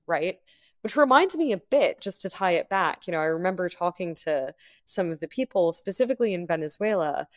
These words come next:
who would all talk about how they had to have six different bank accounts open because depending on where they were going, depending on who they were interacting with,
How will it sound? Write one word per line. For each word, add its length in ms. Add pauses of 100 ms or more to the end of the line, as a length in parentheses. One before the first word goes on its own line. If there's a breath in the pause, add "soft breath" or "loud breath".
(220 soft breath)
who 140
would 80
all 180
talk 260
about 260
how 140
they 120
had 180
to 80
have 140
six 440
different 380
bank 260
accounts 680
open 420 (420 soft breath)
because 300
depending 420
on 220
where 180
they 80
were 200
going, 320
depending 340
on 220
who 100
they 140
were 120
interacting 600
with, 420